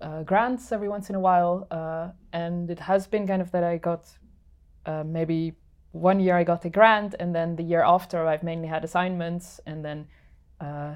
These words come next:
the year after I, I received, uh, some kind of other grant, either, like, an artist grant or a project grant. Uh, so it's sort of been, like, yeah, moving back and forth between assignments and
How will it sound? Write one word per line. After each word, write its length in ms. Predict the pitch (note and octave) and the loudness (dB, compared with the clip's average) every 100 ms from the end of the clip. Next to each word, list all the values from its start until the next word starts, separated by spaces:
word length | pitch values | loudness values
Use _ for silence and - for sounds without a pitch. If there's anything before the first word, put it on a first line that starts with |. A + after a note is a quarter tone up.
| C#3+ - | -10 -4
the 80 | |
year 200 | E3+ E3+ | 0 4
after 460 | E3 F3 - D#3+ D#3 | 4 4 0 -2 0
I, 300 | D3+ D3+ D3+ | -2 -4 -6
I 80 | D3 | -10
received, 440 | D3+ F3 F3+ E3+ - _ _ | -10 -6 -6 -6 -10 _ _
uh, 60 | E3+ | -12
some 280 | - G3 F#3 | 0 2 2
kind 180 | F#3 F3+ | 2 2
of 100 | F3+ | 4
other 580 | G#3 G#3+ G3+ G3 F#3 F3+ | 4 6 6 6 4 0
grant, 400 | - F3+ F3 F3 | 0 2 2 -4
either, 340 | F3+ D#3+ D#3+ D3+ | -8 -8 -8 -10
like, 100 | D#3 | -12
an 220 | D#3 D#3 | -14 -14
artist 320 | - D#3 F3+ | -16 -16 -16
grant 260 | D#3 D#3 D#3+ | -16 -14 -12
or 80 | D#3+ | -12
a 60 | |
project 340 | F3 F3+ E3+ E3+ | -6 -4 -4 -4
grant. 320 | D#3 D3+ E3+ _ _ _ _ - - | -4 -4 -10 _ _ _ _ -10 -6
Uh, 120 | D3+ | -4
so 120 | E3+ | -2
it's 120 | D#3+ | -2
sort 140 | - E3 | -2 -4
of 100 | - | -2
been, 180 | D#3+ D#3 | -4 -4
like, 240 | D3 C#3+ - - | -6 -10 -20 -4
yeah, 220 | F3+ D#3+ - | -2 -2 0
moving 300 | F#3 F3+ F3+ | 0 2 2
back 160 | E3+ | 0
and 80 | F3+ | -2
forth 260 | - D#3+ - | -4 -6 -6
between 280 | F#3 E3+ E3+ | -10 -8 -8
assignments 540 | E3+ D#3+ D#3+ F3 F3 | -8 -10 -10 -10 -10
and 180 | D#3+ | -10